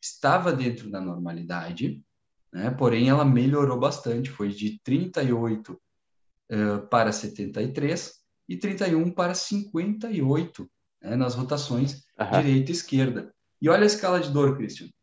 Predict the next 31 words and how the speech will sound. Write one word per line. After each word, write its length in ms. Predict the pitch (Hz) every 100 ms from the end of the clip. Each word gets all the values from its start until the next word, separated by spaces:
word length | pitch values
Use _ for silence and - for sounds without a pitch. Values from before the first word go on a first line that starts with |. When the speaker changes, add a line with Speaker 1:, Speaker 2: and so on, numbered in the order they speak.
| _ -
Speaker 1:
de 80 | 113
nove 440 | 120 139 143 139
para 200 | 143 147
seis, 680 | - - 123 107 - - _ _ _ _ -
tá? 140 | 98
A 40 | 113
percepção 600 | 123 120 123 113 - -
Speaker 2:
Aham. 60 |
Speaker 1:
da 100 | 123
paciente, 920 | - 101 - 120 104 123 135 208 - - _ _
né, 140 | -
sobre 300 | 131 127 123
a 40 | 113
dor 300 | 113 120 120
antes 420 | 117 151 175 147
da 140 | 127
intervenção 720 | 110 110 110 117 - 131 139 - _ _ -
e 80 | 123
após 600 | 139 - 120 123 120 120
a 40 |
intervenção. 840 | 117 120 120 120 135 139 98 90 85 _ _ _ _ _ _ _ _
E 80 | 135
depois 440 | 143 147 151 139 139
a 80 |
inclinação 560 | 147 151 147 143 139 139
lateral, 680 | 135 131 147 123 127 - - _ _ _ _
né, 220 | 95 123
foi 240 | 135 120 117
de 160 | 110
nove 480 | 110 117 147 147 123
graus 680 | 113 107 101 92 - -